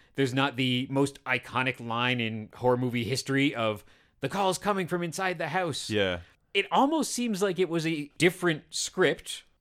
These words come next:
Speaker 1: set at a university with, like, kind of a final girl character and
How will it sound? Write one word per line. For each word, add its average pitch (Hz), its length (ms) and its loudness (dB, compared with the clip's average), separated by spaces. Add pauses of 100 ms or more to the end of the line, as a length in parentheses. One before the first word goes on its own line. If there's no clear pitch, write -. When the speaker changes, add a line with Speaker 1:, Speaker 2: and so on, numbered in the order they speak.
Speaker 1:
set - 480 2
at 151 220 2
a 143 40 4
university 143 800 2
with, 127 320 -2
like, 120 140 -8
kind 135 160 0
of 120 80 -4
a 117 60 -4
final 135 340 -2
girl 131 240 0
character 131 680 0
and 113 420 -6